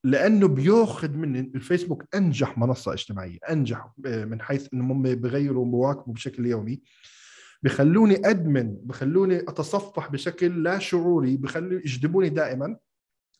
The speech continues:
فهذا ب-، عم بقضي وقت طويل على الفيسبوك كنت أيام زمان، بس أنا مش حاس إنه المنصة هذه عم بستفيد منها بشكل اللي أنا بدي إياه. آه، ولكن فإيش سويت؟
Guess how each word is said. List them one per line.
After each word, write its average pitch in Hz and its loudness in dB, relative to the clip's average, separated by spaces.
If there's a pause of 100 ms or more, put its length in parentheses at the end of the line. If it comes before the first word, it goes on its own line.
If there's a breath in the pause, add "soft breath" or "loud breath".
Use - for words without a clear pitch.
(380 loud breath)
فهذا 202 4
ب-، - -4
عم 156 -4
بقضي 151 2
وقت 196 -4
طويل 175 0
على 147 0
الفيسبوك 156 -4
كنت 123 0
أيام 123 4
زمان، 110 -4 (1000 soft breath)
بس 156 -2
أنا 208 2
مش 196 -4
حاس 214 -4
إنه 170 0
المنصة 165 -4
هذه 160 -2
عم 135 -2
بستفيد 143 -4
منها 131 -4
بشكل 127 -8 (100)
اللي 131 0
أنا 143 -2
بدي 101 -6
إياه. 85 -16 (760)
آه، 113 -4
ولكن 170 0
فإيش - -2
سويت؟ 139 0